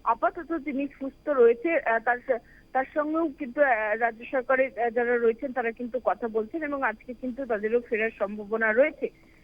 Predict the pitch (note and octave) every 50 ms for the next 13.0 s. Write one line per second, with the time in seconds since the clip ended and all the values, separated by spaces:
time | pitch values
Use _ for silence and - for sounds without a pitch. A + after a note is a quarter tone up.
0 | - - - A3+ A#3 B3 B3+ A#3+ C4+ C4 C#4 B3+ C4 C4 A#3 A3+ A3 A3+ A#3 C4
1 | C4+ C4+ - G#4 F#4+ F4+ D4+ C#4+ C#4 A#3 A#3+ A3 A3+ A#3+ C4 C4+ C4 - C4+ B3
2 | B3+ B3+ C4+ C#4 C#4+ D4 C4 B3+ B3+ A#3+ C4+ C4+ B3 B3 A#3+ - - - C#4+ C#4
3 | C4 C4 B3 E4+ E4 - C4+ A#3+ B3+ B3+ A3+ - C4+ C4+ C#4 A#3+ B3 D4 B3+ A3
4 | A3 C4+ C4+ A#3 - F4 F4+ D4 - - - A#3 A3 G#3 A#3 A3+ A3+ A#3+ C4+ -
5 | - C#4+ C4+ C4+ C#4 C#4 C4 C4 C4+ C4 B3+ A3+ C4+ C4+ C4 G#3+ G3 A3+ A3 -
6 | C#4 C#4 C#4+ C#4+ D4+ D4 - - - - - - - - G#3 A#3+ A#3+ B3 C#4 C#4+
7 | D4+ D#4 D4+ D4+ C4+ B3+ - - D#4 D#4 C4+ C#4 C#4+ C#4+ A#3 - D4 C#4 B3 D4
8 | - - B3+ B3+ - - D4 D4+ D4+ D4 D4 C4+ B3 B3+ C4+ D4 C#4+ - - G4
9 | F4+ D4 - A3 A3+ A#3 A#3 A3+ A3+ A#3+ B3 A#3+ B3+ B3 B3 A#3+ A#3 - - C4+
10 | B3 B3+ B3 B3 B3+ B3 - B3+ B3 C#4 - C4 A3 A#3 A#3+ A#3 A#3+ C4+ A#3 B3+
11 | B3 - C#4 C#4 F3+ F3+ - - - - _ _ - - C#4+ C#4 - - D#4+ F4+
12 | C4 D4+ C4+ C4 C#4+ - - D#4 C4+ C#4+ C#4+ C#4+ C#4 C#4 C#4 C4+ C#4 D#4 E4+